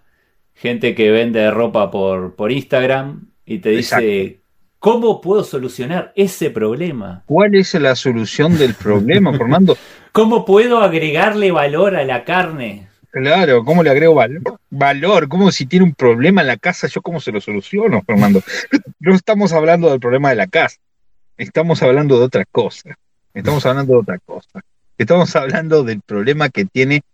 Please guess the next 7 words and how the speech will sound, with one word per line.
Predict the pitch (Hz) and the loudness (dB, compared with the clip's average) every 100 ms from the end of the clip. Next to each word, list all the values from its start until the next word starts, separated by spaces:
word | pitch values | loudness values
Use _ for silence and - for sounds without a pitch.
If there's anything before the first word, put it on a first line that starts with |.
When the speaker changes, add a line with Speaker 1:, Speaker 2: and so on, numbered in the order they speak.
| _ _ _ - | _ _ _ -2
Speaker 2:
a | 117 | -2
partir | 117 113 - 156 160 | 0 -2 -2 -4 -4
de | 120 123 | -4 -2
su | 123 123 | 0 -2
experiencia | 101 _ 117 104 120 151 156 - 131 | -2 _ 0 0 0 -2 -2 -2 0
de | 95 | 0
compra, | - 104 85 - 85 | 0 -2 -2 -10 -14